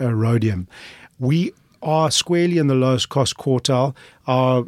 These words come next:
I'm gonna look to Michael, our all-in cost on a P T ounce, um, we've, we've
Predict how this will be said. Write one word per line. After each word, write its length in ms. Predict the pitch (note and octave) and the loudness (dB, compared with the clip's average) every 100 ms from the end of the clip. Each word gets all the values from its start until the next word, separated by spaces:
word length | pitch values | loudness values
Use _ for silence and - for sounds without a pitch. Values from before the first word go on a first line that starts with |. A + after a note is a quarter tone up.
| - | -4
I'm 140 | C3 | -2
gonna 160 | C3 C3 | 2 2
look 160 | C3+ | 0
to 100 | - | 0
Michael, 460 | C3 B2 C3 C#3+ B2 | 0 0 0 0 0
our 100 | A2+ | 0
all-in 400 | D3 D3 D3 C3 | 0 0 0 0
cost 500 | - E3 C3 - - - | -2 -2 -2 -4 -8 -2
on 140 | C3 | 0
a 80 | A#2+ | 0
P 240 | - E3+ | 0 -2
T 200 | - D3+ - | 0 0 0
ounce, 480 | C#3+ A#2 G#2+ - - - - - | 0 0 0 -2 -4 -14 -20 -6
um, 500 | A#2+ A#2 A2+ A2+ A#2 - | 0 2 2 0 -2 -2
we've, 500 | B2 A2+ A#2+ G#2+ - | -2 0 0 -2 -4
we've 260 | C3 A2+ | -2 -2